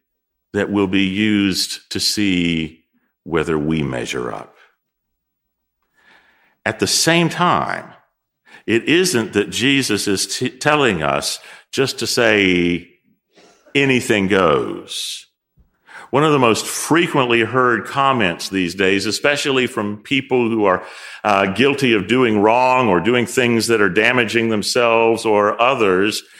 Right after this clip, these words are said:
is the phrase, "Don't judge me," as though we don't have a right to say that something is wrong or that someone is hurting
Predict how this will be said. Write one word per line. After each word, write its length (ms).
is 280
the 80
phrase, 720
"Don't 500
judge 420
me," 380
as 240
though 220
we 120
don't 280
have 240
a 80
right 760
to 120
say 480
that 220
something 400
is 140
wrong 800
or 220
that 160
someone 540
is 160
hurting 680